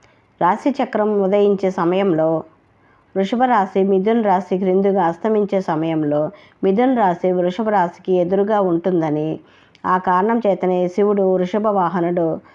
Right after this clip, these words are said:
వృషభ ధ్వజుడు అయ్యాడు. విశ్వం నందీశ్వరుడి యొక్క వృషభ భాగాన్ని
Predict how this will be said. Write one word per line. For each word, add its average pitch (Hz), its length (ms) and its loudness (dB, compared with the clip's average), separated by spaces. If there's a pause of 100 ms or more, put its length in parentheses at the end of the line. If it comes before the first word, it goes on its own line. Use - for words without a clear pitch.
(240)
వృషభ 220 300 -2
ధ్వజుడు 190 420 0
అయ్యాడు. 151 500 -2 (1800)
విశ్వం 208 500 2
నందీశ్వరుడి 208 580 2
యొక్క 180 280 0
వృషభ 180 520 0
భాగాన్ని 170 800 0